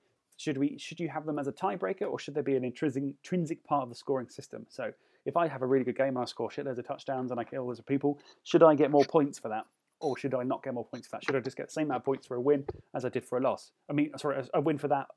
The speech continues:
as I did for a win without any particular fancy stuff. And the way it boiled down is,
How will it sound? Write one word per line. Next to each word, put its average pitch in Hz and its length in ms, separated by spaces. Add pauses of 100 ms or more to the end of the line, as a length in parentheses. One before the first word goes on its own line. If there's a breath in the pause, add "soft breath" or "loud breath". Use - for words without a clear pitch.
as 135 120
I - 20
did 127 160
for 127 200
a 123 40
win 120 300 (360)
without 135 320
any 135 220
particular 127 380
fancy 127 340
stuff. - 320 (420)
And 139 80
the 156 60
way 208 100
it - 80
boiled 160 300
down 127 320 (300)
is, 120 140